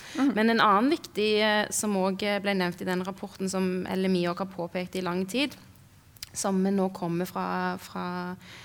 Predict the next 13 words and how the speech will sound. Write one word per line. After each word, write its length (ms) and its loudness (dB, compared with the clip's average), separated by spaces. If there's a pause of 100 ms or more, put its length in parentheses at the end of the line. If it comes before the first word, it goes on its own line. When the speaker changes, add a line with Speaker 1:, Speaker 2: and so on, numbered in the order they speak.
(300)
Speaker 2:
departementet 560 2
og 60 2
regjeringen, 500 4
er 140 2
jo 80 2
dette 160 -8
med 140 0
mangel 380 0
på 140 -8
insentiver, 960 -4 (300)
eh, 600 -4
og 100 -8
tellekanter. 760 -4